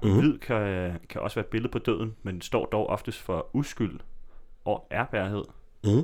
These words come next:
Speaker 2: ærbarhed og fred og lykke. Blåt ligeledes, øh, symbolerer renhed og ærbarhed, men også troskab. Grøn er forbundet med frugtbarhed og forår, og symbol på håb, men også på umodenhed.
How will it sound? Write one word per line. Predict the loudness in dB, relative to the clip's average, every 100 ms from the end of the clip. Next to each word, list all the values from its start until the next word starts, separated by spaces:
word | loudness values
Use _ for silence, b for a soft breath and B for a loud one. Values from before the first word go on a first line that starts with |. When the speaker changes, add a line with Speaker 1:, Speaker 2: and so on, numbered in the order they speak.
| 0 -2
Speaker 2:
ærbarhed | -2 0 -4 -8 -6
og | -4 -4
fred | -4 -4
og | -2
lykke. | -2 -6 -10 -18 -18 -18 -18 b b b b b b b b
Blåt | -2 -2
ligeledes, | -2 0 0 0 -4 -8 -2
øh, | -2 -2
symbolerer | -6 -4 -4 -2
renhed | -4 -2 -4
og | -4 -6 -8
ærbarhed, | -4 -4 -4 -6
men | -6 -8 -6
også | -6 -8
troskab. | -12 -10 -10 -8 -8 -10 -20 -20 -20 -20 -20 -20 -20 -20 -20 -20 -20 -20 -12
Grøn | -4 -4
er | -2
forbundet | -4 -2 -4
med |
frugtbarhed | -4 -6 -4 -4 -4 -6
og | -8
forår, | -4 -2 -2 -4 -12 -20 b b b b b -12
og | -10
symbol | -2 -2 -2
på |
håb, | -4 -4 -6 -8 -20 -20 b b b -12
men | -8
også | -8 -6
på | -8 -2
umodenhed. | 0 0 0 -4